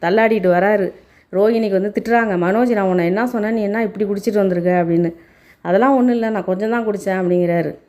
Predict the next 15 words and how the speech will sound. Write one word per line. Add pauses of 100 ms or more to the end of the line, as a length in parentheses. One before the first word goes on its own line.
(140)
"நீ
வா,
உனக்கு
காலையில
உனக்கு
பேசிக்கிறேன்,"
அப்படின்ட்டு (480)
மனோஜை
திட்டி
கூட்டு
போயிடுறாங்க. (440)
இந்த
பக்கம்
என்னன்னாக்கா, (760)
ரவியையும்